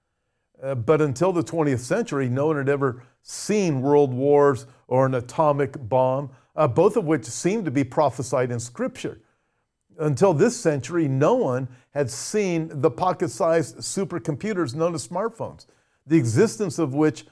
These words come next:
facilitates several specific Bible prophecies. Their problem is that they are judging God's faithfulness using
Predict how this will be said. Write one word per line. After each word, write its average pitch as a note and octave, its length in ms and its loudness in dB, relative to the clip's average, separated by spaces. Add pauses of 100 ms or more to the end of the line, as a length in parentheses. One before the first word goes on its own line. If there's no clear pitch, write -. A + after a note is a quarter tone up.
(140)
facilitates D#3+ 1080 0
several E3 640 0
specific C3+ 720 -6 (420)
Bible B2 580 2 (280)
prophecies. D#3+ 840 -2 (160)
Their C#3+ 240 0
problem E3 840 0 (360)
is C#3 180 -2
that D#3+ 180 4
they D3+ 140 4
are C3+ 120 2
judging D#3+ 500 2
God's C#3+ 340 2
faithfulness D3 760 2
using C#3+ 640 -2